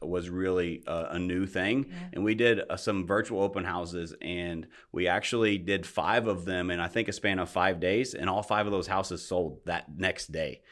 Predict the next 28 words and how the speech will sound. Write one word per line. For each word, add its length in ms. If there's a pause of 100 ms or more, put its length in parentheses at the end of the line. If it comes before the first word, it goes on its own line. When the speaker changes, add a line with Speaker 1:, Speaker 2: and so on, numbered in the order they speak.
(140)
Speaker 1:
from 240
the 60
virtual 420
open 180
house. 240
So 260 (160)
we'll 140
break 240
that 180
down 220
towards 240
the 140
end 160
of 100
the 80
episode 720
to, 360 (280)
to 100
tell 180
you 120
guys 260
that 140
we, 260
ways 400
that 80
you 140
can 200
use 520